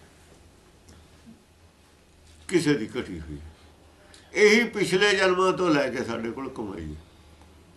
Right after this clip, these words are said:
ਹੋਰ ਕੁਛ ਨਹੀਂ। ਇੱਕ ਲੈਵਲ ਤੇ ਬੁੱਧੀ ਨੇ ਚੌਂ-, ਪਹੁੰਚਣਾ ਹੈ, ਬਿਲਕੁਲ ਬਦਲ ਜਾਣਾ ਹੈ, ਉਹ ਬਣ ਜਾਣਾ ਹੈ ਵਿਵੇਕ ਬੁੱਧ।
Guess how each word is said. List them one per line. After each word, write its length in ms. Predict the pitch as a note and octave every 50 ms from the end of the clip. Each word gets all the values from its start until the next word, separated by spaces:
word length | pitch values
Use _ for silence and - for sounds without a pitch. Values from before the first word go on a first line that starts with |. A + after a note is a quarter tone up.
| - - - - -
ਹੋਰ 140 | F3 F#3 D#3
ਕੁਛ 160 | D3+ B2+ F#2
ਨਹੀਂ। 200 | D#2+ D#2+ D#2+ D#2 - - - - _ _ _ _ _ _ _ _ _ - - - - - - _ _ _ _ _ _ _ _ _ _ _ _ _ _ _ _ _ _ _ _ _ - - - - - _ _ - - - - - _ _
ਇੱਕ 220 | A3 A3+ A3 - A3+
ਲੈਵਲ 420 | F#3+ D#3+ E3 F3+ G3+ G#3 A#3+ A#3
ਤੇ 140 | - A3+ A3
ਬੁੱਧੀ 280 | F3 F3+ F#3 F3+ G#3
ਨੇ 120 | F#3 F3+ D3+
ਚੌਂ-, 280 | A#2 A#2+ A#2+ B2 - - - -
ਪਹੁੰਚਣਾ 380 | B2 C3+ C3 C3 C#3+ C#3+ C3+
ਹੈ, 200 | B2+ B2 B2+ - - _ _ _ _ _ _ _ _ _ _ _ _ - - _ _ _ - - - - - - - - - - - - - - - - _ _ _ -
ਬਿਲਕੁਲ 520 | - A2+ A#2 F3+ G#3+ A3+ - - A#3+ A#3 -
ਬਦਲ 320 | F3+ F3 D3 C#3+ C3+ A#2
ਜਾਣਾ 320 | A#2 A#2 A#2 A#2 B2 B2 A#2+
ਹੈ, 60 | A#2 - - - - - - - - - - - - - _ E3
ਉਹ 120 | E3 D#3+
ਬਣ 180 | C#3+ C#3+ B2+ A2+
ਜਾਣਾ 220 | A2 A#2+ B2 C3
ਹੈ 60 | C3+
ਵਿਵੇਕ 680 | B2 F#2+ F#2 G2+ F#2+ G#2+ A2 A2+ A#2+ A#2+ B2 B2 - -
ਬੁੱਧ। 260 | A2 F#2 A#2+ B2+ -